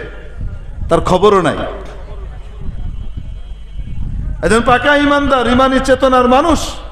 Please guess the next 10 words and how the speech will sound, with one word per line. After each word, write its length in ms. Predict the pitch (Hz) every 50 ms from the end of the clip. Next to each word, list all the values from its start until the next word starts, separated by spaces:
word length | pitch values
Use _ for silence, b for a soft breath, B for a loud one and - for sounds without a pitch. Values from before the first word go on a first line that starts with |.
| - - - - - -
বেইমানি 420 | 147 196 240 262 254 262 240 240
কাজ 260 | 233 - 208 190 - -
করছে, 420 | - - - - - 156 120 - - - - -
তার 140 | - 202 202
খবর 300 | - - 208 190 214 202
নাই। 180 | 175 165 143 110 - - - - - - - - - - - - - - - - - - - - - - - - - - - - - - - - - - - - - - - - - - - - - - - - - - - - - - 139
বলবো 280 | 143 160 170 175 196
নাকি 260 | 196 190 180 - 175
কিভাবে? 420 | 170 - 151 135 143 135 113 101 - - - - - - - - - - - - - - - - - - - - - - - - - - - - -
হ্যাঁ, 220 | - 143 156 180